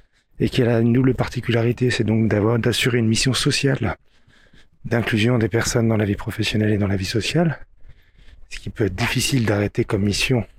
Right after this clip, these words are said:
même en cas de confinement. Deuxième aspect, c'est que le groupe Ares s'est lancé depuis quelques années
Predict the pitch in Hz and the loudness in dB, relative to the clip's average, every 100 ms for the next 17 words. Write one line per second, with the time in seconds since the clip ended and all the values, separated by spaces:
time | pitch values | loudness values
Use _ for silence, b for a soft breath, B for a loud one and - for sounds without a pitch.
0 | - - 113 117 104 - 101 107 - 95 | -18 -2 0 2 0 -2 0 0 0 -2
1 | 113 117 175 - - B B B B B | 0 2 2 -2 -20 B B B B B
2 | B B B B 117 120 123 110 - 139 | B B B B 0 2 2 0 0 0
3 | 120 120 110 117 120 117 139 123 107 - | 0 0 0 0 0 0 2 0 0 0
4 | 127 110 131 139 - 135 113 127 156 | 0 2 0 0 0 2 2 2 2